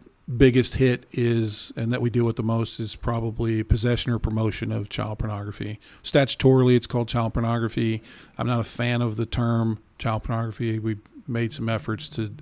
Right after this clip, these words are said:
change legislation, to change terminology, 'cause kinda globally, we, it's referred to as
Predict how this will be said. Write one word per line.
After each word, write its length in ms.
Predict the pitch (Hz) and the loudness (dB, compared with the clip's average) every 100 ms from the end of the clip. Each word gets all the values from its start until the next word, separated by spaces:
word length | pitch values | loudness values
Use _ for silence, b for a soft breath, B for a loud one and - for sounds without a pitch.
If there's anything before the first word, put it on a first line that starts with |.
| B B B B B B | B B B B B B
change 360 | - 139 135 117 | -2 2 4 4
legislation, 840 | 120 110 - 123 117 110 123 113 | 2 0 0 0 0 0 0 -2
to 180 | 104 113 | -2 -8
change 500 | 101 - 120 127 123 | -6 -4 0 0 0
terminology, 580 | - 127 123 127 123 123 | 0 2 2 2 2 0
'cause 180 | 120 107 | -2 -4
kinda 240 | - 110 | -4 -4
globally, 640 | 104 113 113 117 123 127 123 | -4 0 2 4 4 4 4
we, 240 | 120 113 107 - _ _ | 2 0 -4 -12 _ _
it's 220 | - 113 - | -8 -6 -4
referred 420 | 113 - 120 107 | -4 -2 -2 -2
to 300 | - 117 110 | -2 0 0
as 160 | 104 | -2